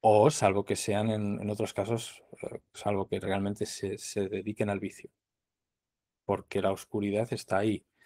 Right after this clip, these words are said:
Entonces ese monstruo acecha y a ese monstruo se le puede combatir o dejarse combat-, o dejarse vencer por él. Y muchas personas se dejan vencer por él y pueden hablarte, esto ha ocurrido siempre con los, y cierro ya la parte, pero no quiero tampoco aburriros,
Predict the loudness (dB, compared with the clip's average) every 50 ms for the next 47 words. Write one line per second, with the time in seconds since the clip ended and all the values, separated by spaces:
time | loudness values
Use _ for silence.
0 | -20 -20 _ _ _ -6 -6 -4 -4 -4 -4 -2 -2 0 2 2 0 0 2 0
1 | 0 2 2 0 0 0 2 2 2 4 4 2 2 0 -2 -2 -2 -4 -4 -4
2 | -4 -6 -4 -2 -2 -2 -2 0 2 2 2 2 2 0 -2 -2 0 0 0 0
3 | 2 2 4 4 4 2 0 -2 -2 -4 -4 -4 -6 -10 -8 -8 -8 -6 -8 -12
4 | -10 _ -2 0 0 0 -2 -2 -2 -4 -2 -2 -2 -2 -4 -4 -6 -10 -8 -4
5 | -2 -2 0 -2 -2 -6 _ _ -20 -20 -20 _ _ -10 -8 -6 -4 -4 -4 -2
6 | -2 -4 -2 0 0 2 2 0 -2 -4 -8 _ _ _ _ _ _ _ _ _
7 | _ -12 -8 -8 -6 -6 -6 -4 -2 -2 -2 -2 -2 -4 -4 -2 2 2 4 4
8 | 4 4 4 2 2 0 -2 0 0 2 2 2 2 2 4 4 4 4 2 -4
9 | -2 -2 -4 -4 -4 -2 -2 0 -2 -2 -2 -2 -4 -4 -2 -4 -2 -2 -2 -4
10 | -4 -8 -12 -12 -14 -14 -16 -16 _ -4 -2 0 2 2 2 2 2 2 0 0
11 | 0 0 -2 -4 -6 -6 -6 -6 -6 -6 -6 -6 -4 -2 -2 -2 -2 -2 -2 -2
12 | -2 -4 -4